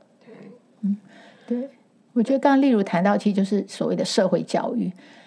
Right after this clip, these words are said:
Speaker 2: 你看，因为 Smith 他是一个大众人物，哈，
Speaker 1: 嗯。
Speaker 2: 那大众人物其实他对社会的意义就是两个。第一个，当然他因为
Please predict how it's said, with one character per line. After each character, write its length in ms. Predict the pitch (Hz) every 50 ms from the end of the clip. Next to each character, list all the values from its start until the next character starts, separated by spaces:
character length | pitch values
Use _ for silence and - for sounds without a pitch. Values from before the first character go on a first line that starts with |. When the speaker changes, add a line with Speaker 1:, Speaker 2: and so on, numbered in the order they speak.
| - - - -
Speaker 2:
你 80 | 214
看， 240 | 208 - 254 247 247
因 80 | 254 269
为 240 | 269 233 196 - - - - - - - - _ _ -
Smith 440 | - - - - 226 240 226 226 -
他 200 | - 240 226 233
是 160 | 233 - 233
一 100 | 190 208
个 140 | 202 - 170
大 240 | - - 233 190 -
众 200 | - 165 - 85
人 160 | - - -
物， 240 | 165 - - - 208 - -
哈， 180 | - - - 185
Speaker 1:
嗯。 300 | 190 175 160 156 156 202 196 - - -
Speaker 2:
那 120 | 269 277
大 180 | 269 330 320 311
众 160 | 320 294 285
人 160 | 240 208 226
物 80 | 226 220
其 140 | - 202
实 120 | 180 190 190
他 220 | 196 - - 240 240 - _
对 120 | - 262 233
社 320 | - - - - 294 233
会 180 | 220 - 214 165
的 60 | 160
意 100 | 151 -
义 400 | - 196 170 175 170 160 156 165 - - - - - _ _
就 160 | - - 226
是 220 | 214 - 196 190 180
两 260 | 165 160 - - 196
个。 240 | 190 - - - - - - _ _
第 120 | - 233 240
一 40 |
个， 80 | 220 202
当 160 | - 196 196 190
然 100 | 180 185
他 300 | 202 185 175 180 185 180 -
因 160 | 220 196 202
为 220 | 196 165 175 196